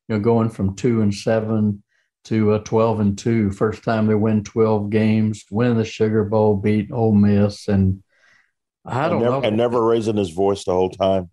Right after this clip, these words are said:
Speaker 1: Yeah, we talk about just calm and steady, you know.
Speaker 2: Friend of the podcast.
Speaker 1: Emotional. So, uh, but yeah, I mean, sitting pretty for Baylor right now.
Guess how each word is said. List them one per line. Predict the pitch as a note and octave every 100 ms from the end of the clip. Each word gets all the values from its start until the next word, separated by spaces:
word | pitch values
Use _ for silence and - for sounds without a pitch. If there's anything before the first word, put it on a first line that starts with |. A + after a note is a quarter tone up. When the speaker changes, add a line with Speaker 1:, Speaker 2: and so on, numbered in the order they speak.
| -
Speaker 1:
Yeah, | B2+ C3+
we | A#2+ A2+ A#2+
talk | C#3 B2
about | B2 A#2 - A#2
just | A#2 - - -
calm | A#2 A#2 A#2+ A#2+
and | A#2+ A#2+
steady, | - B2+ B2 A2
you | G2+ G#2+
know. | G2+
Speaker 2:
Friend | G2+ G#2 G#2
of |
the | G2+
podcast. | G#2 G#2 G2+ - F#2 F2 F2 A#2+ - B2
Speaker 1:
Emotional. | B2 B2 B2 - A2 G#2 G#2
So, | G2+ - A2 G#2 G2+ G#2
uh, | G#2 G#2
but | A2 A#2
yeah, | C#3+ D3 B2+
I |
mean, | D3 C3+ C3+ _ _ _ _
sitting | - F3 F3
pretty | E3+ F#3+ G3+
for | D3 C#3 A#2+
Baylor | C3+ F3+ D#3
right | A2+ A2 G#2
now. | A2 G#2+ B2